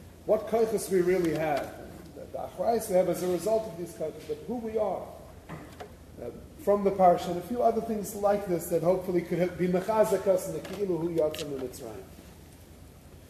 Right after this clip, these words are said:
Pasuk says in Perek Yud Aleph, beginning of Perek Yud Aleph, after the Makkah of Choshech already, and Hashem says to Moshe, "Daber no ba'aznei ha'am," very famous pasuk,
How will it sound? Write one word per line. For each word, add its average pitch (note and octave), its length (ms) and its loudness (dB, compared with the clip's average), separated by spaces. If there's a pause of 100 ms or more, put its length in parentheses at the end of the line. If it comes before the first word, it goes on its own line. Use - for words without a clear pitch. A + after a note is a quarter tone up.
(720)
Pasuk B3 300 2
says F#3+ 520 4
in E3 140 -4
Perek G3+ 260 0
Yud E3+ 160 2
Aleph, D#3 320 2 (140)
beginning F#3+ 260 -2
of F3 100 2
Perek E3+ 300 -2
Yud D3 100 -4
Aleph, A#2+ 320 -2 (2250)
after G#3 280 0
the F3+ 100 4
Makkah F3 300 4
of D#3+ 80 0
Choshech G3+ 420 0
already, E3+ 340 4
and C#3+ 120 -2
Hashem F#3+ 400 -6
says A3 240 -4
to G3 100 -2
Moshe, F3+ 500 0
"Daber G#3 460 4
no G3+ 180 8
ba'aznei E3+ 600 0
ha'am," C3 240 -6 (400)
very G3+ 140 6
famous G3 340 0
pasuk, F3 440 -2